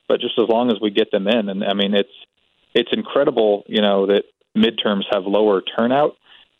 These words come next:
in this kind of a midterm when the country's in crisis. We have runaway inflation, gas prices, crime, everything that's going on. We should have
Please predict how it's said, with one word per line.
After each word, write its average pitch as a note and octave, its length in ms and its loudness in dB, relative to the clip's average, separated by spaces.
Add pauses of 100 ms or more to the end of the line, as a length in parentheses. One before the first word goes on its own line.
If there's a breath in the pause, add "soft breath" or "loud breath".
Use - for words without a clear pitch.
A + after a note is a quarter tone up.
(500)
in A2+ 240 2
this A#2+ 140 2 (160)
kind A#2 160 0
of G2 80 0
a G2+ 60 4
midterm G2 580 -2
when G2 340 0
the G#2+ 80 0
country's A#2 500 0
in G2+ 140 0
crisis. G2 460 0 (100)
We G#2+ 80 4
have G2+ 140 2
runaway A2+ 320 2
inflation, G#2 560 0
gas G2+ 220 0 (100)
prices, G2+ 440 -2
crime, A#2+ 460 -2 (540)
everything D3+ 440 0
that's A2 140 -2
going B2 320 2
on. G#2 340 -2 (320 soft breath)
We A#2+ 140 2
should B2 240 0
have A#2 260 -2